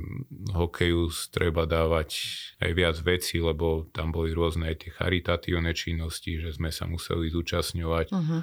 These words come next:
Speaker 1: rôznych návštev nemocníc, detských domov a tak. Ja som to dovtedy nepoznal. Ja som vlastne si len otrénoval, išiel do školy, urobil si úlohy, doma sa vyspal, ráno som mal raňajky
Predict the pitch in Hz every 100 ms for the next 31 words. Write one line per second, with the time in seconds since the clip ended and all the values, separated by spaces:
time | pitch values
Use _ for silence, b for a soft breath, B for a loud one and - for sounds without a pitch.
0 | - 80 80 78 78 87 92 98 87 87
1 | 85 85 - 82 82 80 - - 85 87
2 | - - 85 80 80 82 80 80 82 -
3 | 85 - 92 87 98 92 90 - 90 85
4 | 85 - 87 80 80 78 80 80 76 b
5 | - 85 82 80 87 - 80 71 101 -
6 | 101 98 92 87 80 78 - 76 80 92
7 | - - 92 87 85 82 - 82 78 76
8 | 80 - 92 101 98 87 85 78 78 76
9 | - 82 92 98 - 87 85 85 82 82
10 | 80 76 - 82 82 87 98 95 92